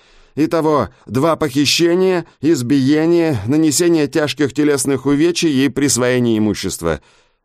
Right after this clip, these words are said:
Верный четвертак каждому, когда их возьмём". "Если возьмёте, Стивенс", приподнявшись в кресле, поправил шериф.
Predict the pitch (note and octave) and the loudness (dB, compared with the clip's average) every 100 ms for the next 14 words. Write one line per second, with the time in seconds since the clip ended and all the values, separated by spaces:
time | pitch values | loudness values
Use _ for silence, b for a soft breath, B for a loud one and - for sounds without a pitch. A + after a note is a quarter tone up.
0 | - G#2 C#3+ C#3 D3 - C#3 C3+ A#2+ C3+ | -6 -2 0 0 0 -2 -2 -2 -2 -4
1 | B2 - C3+ G#2 C3 A2 G#2 G2 G2+ E2 | -4 -4 -4 -2 -2 -2 0 0 0 0
2 | G2 D#2 D2 B1+ - _ _ _ _ _ | -2 -4 -6 -10 -18 _ _ _ _ _
3 | _ _ _ - F2 A2 C3+ A2 D#2+ E2 | _ _ _ -8 0 2 2 0 -2 -2
4 | E2+ F2 F2+ C#2+ - D2+ - C2+ - - | -2 0 -2 -2 -6 -8 -8 -10 -10 -10
5 | - _ _ _ _ _ G2 G2+ G2 F#2 | -12 _ _ _ _ _ -4 -2 -2 -2
6 | E2+ - F2 - C3+ C3+ B2+ A#2 A#2 A2 | -2 -2 -4 -2 -2 0 0 -2 -2 -2
7 | F2 D#2 C#2+ D2+ C2 - | -2 -2 -4 -6 -8 -12